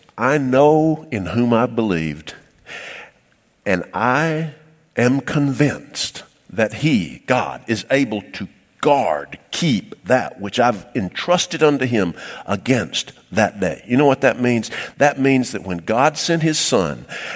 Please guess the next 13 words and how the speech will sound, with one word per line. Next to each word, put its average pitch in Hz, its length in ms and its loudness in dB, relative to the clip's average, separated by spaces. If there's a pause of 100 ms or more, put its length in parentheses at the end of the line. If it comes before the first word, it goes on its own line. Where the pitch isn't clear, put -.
and 101 220 0
you 156 200 2
received 156 640 2
his 143 220 4
son 147 240 4
as 123 140 0
your 131 100 -2
Savior, 95 480 0 (400)
God 113 640 0 (240)
has 107 380 0 (280)
put 107 540 2 (640)
into 202 500 0 (420)
writing, 120 720 -2